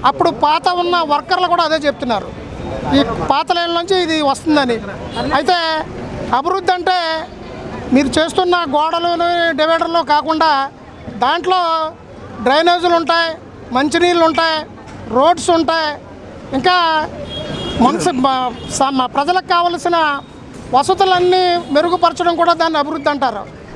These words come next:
ఏదో ఒకటే పట్టుకొని ఆ పట్టిన దాని మీద మీరు అభివృద్ధి, అభివృద్ధి అనేది ప్రజల్ని మళ్లించడానికి.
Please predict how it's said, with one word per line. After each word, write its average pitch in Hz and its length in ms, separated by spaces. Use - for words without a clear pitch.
ఏదో 294 120
ఒకటే 339 720
పట్టుకొని 330 640
ఆ 277 60
పట్టిన 339 360
దాని 330 200
మీద 330 220
మీరు 320 240
అభివృద్ధి, 294 560
అభివృద్ధి 302 300
అనేది 294 460
ప్రజల్ని 285 380
మళ్లించడానికి. 294 800